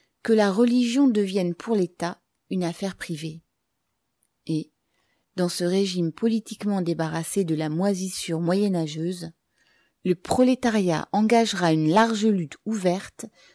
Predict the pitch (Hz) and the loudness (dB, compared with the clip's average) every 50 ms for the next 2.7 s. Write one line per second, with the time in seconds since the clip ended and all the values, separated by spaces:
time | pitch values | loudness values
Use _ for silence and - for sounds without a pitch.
0 | _ _ _ - - - 185 165 156 156 - - 240 220 - - 226 220 - - | _ _ _ -12 -6 -4 -4 -4 -4 -4 -4 -6 -6 -6 -4 -4 -2 -2 -2 -4
1 | - 208 208 185 165 160 165 170 - - - 214 202 185 175 165 160 165 196 - | -4 -4 -2 -2 -2 -4 -4 -6 -6 -6 -2 -2 0 2 0 0 0 -2 -4 -2
2 | - 202 170 156 151 147 151 - - _ - - - _ | -2 -2 -2 -2 -2 -4 -6 -8 -10 _ -20 -20 -20 _